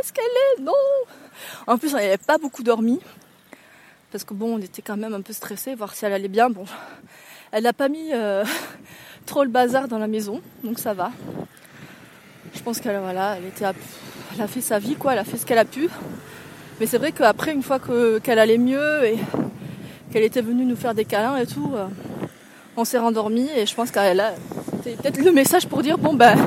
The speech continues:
merci gentils humains, euh, maintenant je rentre à ma maison. C'est pour ça qu'elle nous a fait plein de câlins, je sais pas. Donc voilà, là je rentre, euh, bah, à la maison justement.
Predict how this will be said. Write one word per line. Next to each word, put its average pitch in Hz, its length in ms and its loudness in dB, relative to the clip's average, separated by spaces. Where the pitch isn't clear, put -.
merci 320 380 2
gentils 330 400 -2
humains, 330 240 -4
euh, 233 320 0
maintenant 349 400 4
je 339 100 6
rentre 392 300 2
à 349 40 2
ma 381 140 6
maison. 302 540 4
C'est - 600 -8
pour - 120 0
ça 269 120 4
qu'elle 240 160 -4
nous 214 100 -4
a 196 60 -2
fait 269 120 -6
plein 254 160 2
de 247 60 2
câlins, 196 280 0
je 220 100 -6
sais - 140 -4
pas. - 160 -6
Donc 370 140 4
voilà, 277 200 10
là 294 100 12
je 294 120 4
rentre, 285 280 2
euh, 226 280 8
bah, 220 140 6
à 226 40 10
la 247 100 8
maison 269 280 0
justement. 240 420 -2